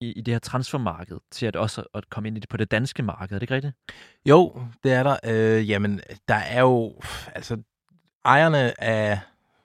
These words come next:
Speaker 2: Sønderjyske, de har, de ejer også en italiensk, øh, Serie A-klub, Spezia, og, og der kan de jo bruge, øh, bruge Sønderjyske til at,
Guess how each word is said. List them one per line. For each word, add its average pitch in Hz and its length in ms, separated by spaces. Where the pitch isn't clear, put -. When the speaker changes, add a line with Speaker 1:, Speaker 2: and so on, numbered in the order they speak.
Speaker 2:
Sønderjyske, 135 600
de 139 160
har, 104 600
de 131 60
ejer 117 220
også 107 240
en 101 140
italiensk, 107 600
øh, 98 400
Serie 101 260
A-klub, 127 360
Spezia, 117 600
og, - 120
og - 100
der 127 100
kan - 120
de 139 60
jo 120 80
bruge, 120 380
øh, 104 560
bruge 123 200
Sønderjyske 113 560
til 107 320
at, 92 360